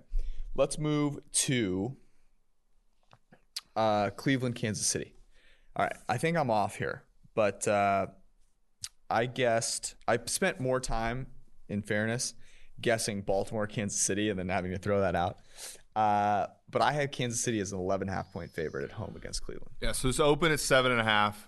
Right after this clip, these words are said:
Speaker 2: is now
Speaker 1: <laughs>
Speaker 2: ten.
Speaker 1: Fuck.
Speaker 2: I still like, I still like the Chiefs minus ten. Uh, you
Speaker 1: Oh
Speaker 2: know, the
Speaker 1: my
Speaker 2: Chiefs
Speaker 1: God.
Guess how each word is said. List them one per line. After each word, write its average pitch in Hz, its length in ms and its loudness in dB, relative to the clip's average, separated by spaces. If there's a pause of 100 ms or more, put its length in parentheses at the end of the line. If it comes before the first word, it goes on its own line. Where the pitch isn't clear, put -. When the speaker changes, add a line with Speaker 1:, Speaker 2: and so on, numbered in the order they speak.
Speaker 2:
is 101 200 -2
now 107 160 4
Speaker 1:
<laughs> - 20 -4
Speaker 2:
ten. 92 420 -2 (1200)
Speaker 1:
Fuck. - 600 -4 (160)
Speaker 2:
I - 100 2
still 175 280 2
like, 139 220 6 (180)
I 123 100 4
still 180 240 2
like 151 180 8
the 123 80 -6
Chiefs 123 380 2
minus 101 340 0
ten. 76 400 -6
Uh, 123 320 2
you 156 60 4
Speaker 1:
Oh - 20 4
Speaker 2:
know, 147 200 2
the - 100 0
Speaker 1:
my - 80 2
Speaker 2:
Chiefs 156 260 4
Speaker 1:
God. - 60 6